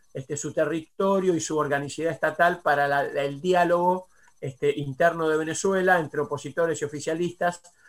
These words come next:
a los efectos de construir algo que, digamos, si bien está legitimado al interior de Venezuela, el gobierno venezolano viene persiguiendo hace ya un tiempo, que es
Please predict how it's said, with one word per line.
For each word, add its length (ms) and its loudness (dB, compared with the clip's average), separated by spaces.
a 100 2
los 160 2
efectos 320 -2
de 80 0
construir 540 2
algo 280 2
que, 280 -2
digamos, 300 -4
si 100 -8
bien 140 -4
está 180 -2
legitimado 560 -2
al 80 -2
interior 300 -4
de 80 2
Venezuela, 480 -2
el 60 -4
gobierno 380 -4
venezolano 520 -4
viene 160 -6
persiguiendo 500 -10
hace 160 -12
ya 120 -12
un 60 -18
tiempo, 320 -4
que 120 -4
es 160 -12